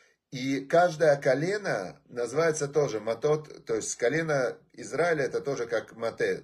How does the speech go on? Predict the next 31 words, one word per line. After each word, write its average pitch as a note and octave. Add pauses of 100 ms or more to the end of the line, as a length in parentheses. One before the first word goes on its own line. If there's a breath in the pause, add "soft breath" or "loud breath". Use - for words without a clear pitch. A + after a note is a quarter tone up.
то A2+
же A2
самое A2+
слово. E2+ (840 soft breath)
И -
оказывается, D#3+
у C3
каждого D3+
колена E3+
был D3
такой C3+
специальный C#3+
посох, A2
который B2
был C#3
у B2+
главы B2
колена. A2+ (420 soft breath)
И C3+
это D#3+
был E3
не D3+
просто E3
посох, A#2
это A2+
был D3+
именно C3+
сущность D3
вот A#2
этого B2+
колена. A2+